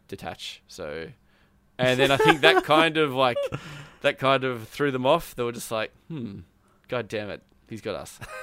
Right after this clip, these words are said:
Speaker 1: <laughs> Um, but, um, yeah, man, I'm, I'm st-, oh, pff, yeah, I, I, I see myself playing this a lot. Like, it, it's just a game that different avenues of playing,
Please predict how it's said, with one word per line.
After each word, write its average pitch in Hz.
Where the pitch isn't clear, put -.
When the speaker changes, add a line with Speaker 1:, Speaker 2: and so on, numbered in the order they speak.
Speaker 1:
<laughs> -
Um, 135
but, 127
um, 117
yeah, 226
man, 220
I'm, 277
I'm 190
st-, -
oh, 123
pff, -
yeah, 110
I, 147
I, 156
I 156
see 190
myself 156
playing 117
this 107
a 101
lot. 90
Like, 95
it, 107
it's 98
just 113
a 104
game 101
that 98
different 151
avenues 127
of 120
playing, 110